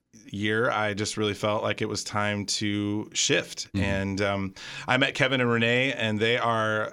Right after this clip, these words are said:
Speaker 1: just amazing people. Those of you that listen to this show and maybe have never met them, um, they are amazing people. And when, uh, Kevin and I, uh, just started hanging out more and becoming friends, and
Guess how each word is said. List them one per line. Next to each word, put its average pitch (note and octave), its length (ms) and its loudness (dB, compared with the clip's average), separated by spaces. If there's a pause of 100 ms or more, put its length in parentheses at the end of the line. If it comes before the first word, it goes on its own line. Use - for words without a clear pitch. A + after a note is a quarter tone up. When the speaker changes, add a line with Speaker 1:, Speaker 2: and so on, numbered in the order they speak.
Speaker 1:
just G#2+ 340 -4 (160)
amazing A2+ 540 0
people. A2+ 400 -2
Those G#2+ 240 -2
of G2 100 -6
you G#2+ 220 0
that G#2 320 -4
listen G#2+ 260 -2
to G2+ 60 -4
this G2 180 -4
show A2 380 0
and G2 220 -2 (380)
maybe A#2 200 2
have A2+ 100 0
never G#2 220 2
met G#2 340 0
them, A#2 320 4 (120)
um, G2+ 600 -4
they G#2+ 420 0
are G#2 420 0
amazing G2+ 520 -2
people. G2+ 440 -2
And G2 480 0
when, G#2 420 0 (420)
uh, G#2+ 280 0
Kevin C#3 260 2
and B2 100 2
I, A2+ 460 2
uh, A2 240 -2
just A2 220 -2
started A2+ 480 2 (100)
hanging A#2+ 280 2
out B2 180 2
more B2+ 380 4
and G#2+ 200 0
becoming G#2+ 300 0
friends, B2 580 2
and G#2 380 -4